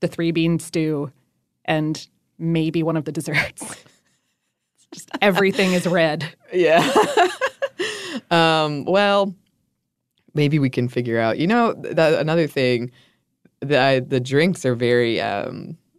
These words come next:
Speaker 2: like, Applebee's
Speaker 1: Yeah,
Speaker 2: type
Speaker 1: yeah. I, I understand
Speaker 2: drinks.
Speaker 1: that there's a lot of, like, booze slushies
Speaker 2: Yes.
Speaker 1: involved and, like, just
Speaker 2: Yes.
Speaker 1: neon colors and
Speaker 2: Mm-hmm.
Speaker 1: everything very much stuck in the nineteen eighties from whence this came.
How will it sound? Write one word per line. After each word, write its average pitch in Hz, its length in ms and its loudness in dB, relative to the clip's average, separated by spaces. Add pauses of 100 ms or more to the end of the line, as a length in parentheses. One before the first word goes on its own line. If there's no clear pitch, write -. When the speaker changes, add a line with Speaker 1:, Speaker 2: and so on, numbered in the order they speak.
(220)
Speaker 2:
like, 131 220 0
Applebee's 127 880 -2 (160)
Speaker 1:
Yeah, 226 500 4
Speaker 2:
type 175 100 0
Speaker 1:
yeah. 170 420 2
I, - 240 4
I - 20 6
understand 220 360 2
Speaker 2:
drinks. - 40 0
Speaker 1:
that 196 60 -2
there's 190 160 0
a 180 40 0
lot 175 120 2
of, 175 60 2
like, 165 160 0
booze 180 320 0
slushies 196 540 -2
Speaker 2:
Yes. 139 280 4
Speaker 1:
involved 190 540 0
and, 165 340 0
like, 165 240 -2
just 190 180 -2
Speaker 2:
Yes. 190 120 -2
Speaker 1:
neon 165 480 4
colors 165 680 -2
and 156 240 2
Speaker 2:
Mm-hmm. 156 80 2
Speaker 1:
everything 175 440 0
very 160 220 0
much 156 180 -2
stuck - 360 -2
in 170 80 -2
the 160 60 0
nineteen 160 340 -2
eighties 151 320 -4
from 165 220 -4
whence 151 240 -6
this - 200 -8
came. 151 420 -6